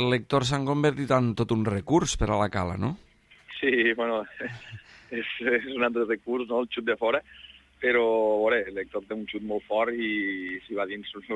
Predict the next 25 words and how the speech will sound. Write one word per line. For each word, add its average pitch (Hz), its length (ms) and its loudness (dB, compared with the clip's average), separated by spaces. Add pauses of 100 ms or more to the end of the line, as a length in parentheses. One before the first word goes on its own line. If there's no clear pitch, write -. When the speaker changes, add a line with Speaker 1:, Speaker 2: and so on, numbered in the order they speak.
(120)
Speaker 2:
el 101 240 -4
porter 98 260 -6
té 101 80 -12
molts 104 240 -10
problemes, 98 460 -4
ja 95 100 -4
es 95 80 -8
va 95 80 -2
veure 98 160 -2
en 98 80 -6
la 95 80 -6
falta 95 320 -6
de, 95 160 -4 (560)
de 113 60 2
l'altra 104 280 2
setmana 110 380 0
i, 104 600 -2
bueno, 98 180 -8
i 90 180 -10
esta, 92 240 -12
este, 95 340 -8
és - 120 -16
que 98 100 -6
és 95 100 -10
lo, 95 320 -4